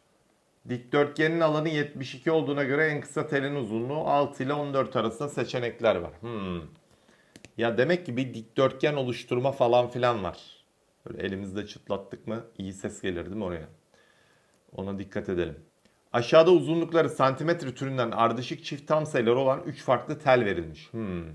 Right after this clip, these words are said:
bunlar güzel. Demek ki bunun uzunluğu x ise bu x artı iki, bu da nedir? X artı dört. Hocam nereden söyledik? Ardışık çift dedi. Ardışık çiftler iki, dört, altı, sekiz gittiği için aralarındaki fark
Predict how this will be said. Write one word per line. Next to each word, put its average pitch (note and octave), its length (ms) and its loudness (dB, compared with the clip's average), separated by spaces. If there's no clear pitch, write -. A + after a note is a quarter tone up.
bunlar F#2+ 320 -8
güzel. F#2 300 -4
Demek D3+ 300 0
ki B2+ 260 -2
bunun C#3+ 340 -2
uzunluğu B2 680 -2
x C#3+ 200 -6
ise C#3+ 420 -4
bu C3+ 160 -4
x C#3 280 -4
artı D3 320 6
iki, C#3 380 -4
bu B2+ 100 -2
da C3+ 100 4
nedir? C3 220 -2
X C3 240 -6
artı G#2+ 320 4
dört. F#2 200 -4
Hocam D#3 340 4
nereden D#3 340 6
söyledik? B2 460 0
Ardışık B2 480 0
çift - 240 -14
dedi. F#2+ 180 2
Ardışık F#2+ 360 0
çiftler - 340 -4
iki, A2 200 -8
dört, A2 240 0
altı, G2+ 240 -4
sekiz G#2 320 -10
gittiği F#2+ 260 -10
için G#2 200 -10
aralarındaki F#2+ 520 -2
fark A#2+ 260 -6